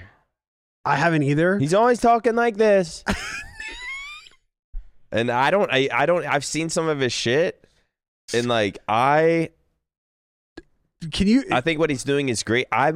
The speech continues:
Speaker 2: I wasn't the bi-, and it's all, like, football shit, which, like, I'm just, I just don't give a fuck.
Speaker 1: Yeah.
Speaker 2: So I, like, I don't really watch. I've probably seen more of Casey's and Jinxie stuff,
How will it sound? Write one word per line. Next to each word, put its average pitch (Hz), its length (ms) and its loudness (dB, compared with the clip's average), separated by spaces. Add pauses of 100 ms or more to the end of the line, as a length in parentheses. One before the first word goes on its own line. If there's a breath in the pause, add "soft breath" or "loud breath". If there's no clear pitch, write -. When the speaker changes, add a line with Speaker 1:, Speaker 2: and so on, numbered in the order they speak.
Speaker 2:
I 127 220 2
wasn't 156 300 -2
the 151 60 2
bi-, 139 120 -2
and 117 260 0
it's 208 160 0
all, 143 140 2
like, 92 140 0
football 113 340 0
shit, 131 360 -2
which, 82 160 -4
like, 76 200 -2
I'm 104 120 -2
just, 90 280 -4
I 90 100 0
just 87 220 -6
don't 76 180 -6
give 71 160 -8
a 82 80 -2
fuck. 104 260 0
Speaker 1:
Yeah. 120 220 0
Speaker 2:
So 95 60 2
I, 82 80 2
like, 80 280 -2
I 90 160 -4
don't 123 180 -2
really 92 220 -2
watch. 76 440 -2
I've 95 160 -4
probably 104 220 -4
seen 87 180 -8
more 78 140 -4
of 69 100 -8
Casey's 90 520 -4
and 78 140 -8
Jinxie 80 400 -8
stuff, 127 400 -6